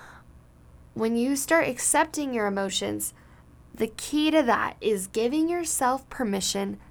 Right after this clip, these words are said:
to feel your feelings. And my friend shared with me this gal named Emily McDowell, um, on Instagram. Her account is Emily on Life.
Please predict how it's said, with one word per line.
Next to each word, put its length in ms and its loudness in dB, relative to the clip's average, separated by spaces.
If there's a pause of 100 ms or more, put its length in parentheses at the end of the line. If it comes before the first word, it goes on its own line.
(160)
to 140 -8
feel 640 0
your 180 -8
feelings. 840 -12 (800)
And 400 2 (140)
my 180 2
friend 280 0
shared 260 -2
with 160 -4
me 300 0 (360)
this 240 -2
gal 420 2
named 360 -4 (180)
Emily 560 -2
McDowell, 640 -2 (540)
um, 420 2 (260)
on 200 0
Instagram. 720 -2
Her 120 -8
account 260 -6
is 200 -6
Emily 540 -4
on 260 -2
Life. 480 -10